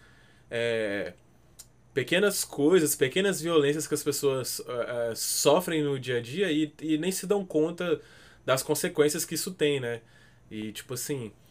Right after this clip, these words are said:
é, eu já vi, já vi gente passar por situações muito difíceis, assim, e ali, ali vendo também tudo de novo, é, é bem puxado, mas é um retrato bem real. Quem, quem não tem muita noção aí do que,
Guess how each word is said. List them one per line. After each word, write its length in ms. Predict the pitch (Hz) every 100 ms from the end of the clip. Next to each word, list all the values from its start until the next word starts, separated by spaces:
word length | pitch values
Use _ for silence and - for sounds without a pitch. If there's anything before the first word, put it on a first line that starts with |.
| _ - - -
é, 560 | 110 107 104 101 95 92 95 _ - - - _ -
eu 160 | 117 120
já 160 | 139
vi, 300 | 135 131 131 123
já 120 | 127
vi 120 | 120
gente 180 | 123 127
passar 240 | - 123 143
por 160 | 131
situações 420 | - 127 117 123
muito 220 | 113 135 -
difíceis, 560 | 160 - 131 143 131
assim, 360 | 120 - 151 160
e 60 |
ali, 240 | 135 120 127 -
ali 280 | - 110 117
vendo 280 | 110 120 120
também 300 | - 110 113
tudo 220 | 113 113
de 100 | 110
novo, 240 | 110 120 127
é, 100 | 113 - - - - -
é 100 | 107
bem 140 | 113
puxado, 340 | 127 185 139 113
mas 160 | 117
é 40 | 123
um 40 |
retrato 360 | 135 131 139 131
bem 160 | 143
real. 240 | 196 247 120
Quem, 400 | 139 160 185 151
quem 180 | 180 196
não 140 | 190
tem 420 | 185 175 160 127 - - - -
muita 240 | 143 147
noção 480 | 151 151 - 147 139
aí 180 | 127 127
do 120 | 127
que, 420 | 123 123 120 110